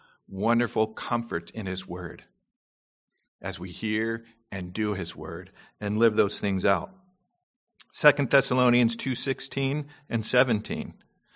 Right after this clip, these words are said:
"Now our Lord Jesus Christ Himself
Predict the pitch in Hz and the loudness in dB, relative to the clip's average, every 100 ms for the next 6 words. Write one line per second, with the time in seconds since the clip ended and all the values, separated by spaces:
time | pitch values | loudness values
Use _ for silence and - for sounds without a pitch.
0 | - _ - 107 113 127 156 165 - 120 | -20 _ 6 10 12 12 12 8 0 4
1 | 135 139 123 - 135 127 147 - 123 120 | 8 8 6 -2 -2 -2 -4 0 4 4
2 | 117 - 151 135 - 151 113 117 | 4 -2 -2 0 6 8 8 4